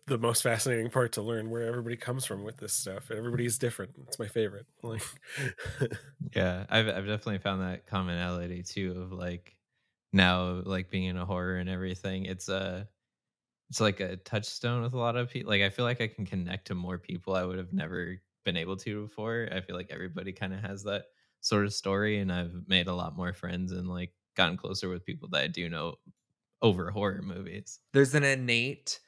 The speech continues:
Speaker 3: humanity to horror films, the act of survival, the monster, however you wanna dissect them. I think that anyone who feels like an outsider, especially the queer community,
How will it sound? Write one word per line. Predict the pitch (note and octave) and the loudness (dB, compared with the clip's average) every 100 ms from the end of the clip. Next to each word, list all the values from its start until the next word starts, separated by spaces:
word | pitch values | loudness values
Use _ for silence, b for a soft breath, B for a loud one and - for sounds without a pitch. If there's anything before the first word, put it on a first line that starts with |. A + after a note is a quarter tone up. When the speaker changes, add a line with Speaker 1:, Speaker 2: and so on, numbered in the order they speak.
| _ _ _ _ _ _ _ _ _ _ _ _ _ _ _ | _ _ _ _ _ _ _ _ _ _ _ _ _ _ _
Speaker 3:
humanity | - C#3 B2 A2 G#2 A#2 B2+ C3 - | 0 4 8 8 8 4 -4 -6 -6
to | D3+ | -4
horror | C3 C3 C3 C3 | 2 6 4 4
films, | B2 A#2+ B2 | 2 2 -2
the | - - | -2 -2
act | G#2+ - | -2 -4
of | A2+ | -6
survival, | - A2+ A2 A2+ A2+ A2+ A2+ A2+ A#2 A2+ b b - | -2 0 2 2 0 -2 -2 -4 -6 -10 b b -12
the | A2 A#2 A2+ A2+ A2 | -6 -2 -2 -4 -6
monster, | A2 A2+ A2 - - A2+ G#2+ G#2+ A2 | -2 0 0 -2 4 6 6 4 2
however | A2+ A2 B2 A#2 | 0 2 0 0
you | A2+ A2+ | -2 -4
wanna | A2+ G#2+ | -6 -8
dissect | A2+ G#2+ - A2 - | -6 -6 -6 -8 -4
them. | A#2 A#2 A#2+ B2+ _ _ _ _ - | -2 0 -2 -8 _ _ _ _ 0
I | A#2 | 0
think | - A2+ A2+ - | 2 0 2 4
that | A2 G#2+ G2 - | 6 6 2 -4
anyone | B2 A#2+ A#2 A#2 | -4 -2 0 -2
who | A#2 | -2
feels | - A2+ A2+ | 0 0 0
like | A2+ - _ | -4 -8 _
an | C3 | -4
outsider, | A2+ A#2 - A2+ A#2+ A#2+ F2+ | -2 0 -2 0 2 0 -2
especially | B2 - A2 - A2+ | -4 0 0 0 -2
the | A2+ | -4
queer | - B2 A2+ | -4 0 0
community, | - A2 G#2+ A2 A2+ B2+ C3+ C#3+ | 0 -8 -8 -8 -6 -4 -4 -4